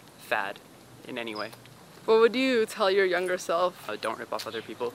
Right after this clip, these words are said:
Speaker 2: D-, what do you think would be, I hate to say, like, goals and stuff, but, like,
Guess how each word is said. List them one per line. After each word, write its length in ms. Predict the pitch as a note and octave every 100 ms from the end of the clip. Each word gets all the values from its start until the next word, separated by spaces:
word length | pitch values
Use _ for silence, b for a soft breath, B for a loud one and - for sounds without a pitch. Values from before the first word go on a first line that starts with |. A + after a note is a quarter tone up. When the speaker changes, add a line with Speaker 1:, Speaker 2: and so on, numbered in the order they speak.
| G3
Speaker 2:
D-, 60 | -
what 120 | G#3
do 80 | A#3
you 60 |
think 280 | B3+ C4+ B3
would 160 | G3 F#3
be, 340 | F#3 F3+ F3 - -
I 180 | F#3 G3+
hate 260 | G3 B3
to 80 | -
say, 220 | - G#3
like, 260 | F3+ D#3 -
goals 320 | D3 F3+ F#3
and 120 | E3+
stuff, 300 | - D#3+ - -
but, 100 | D#3+
like, 340 | E3+ D#3+ -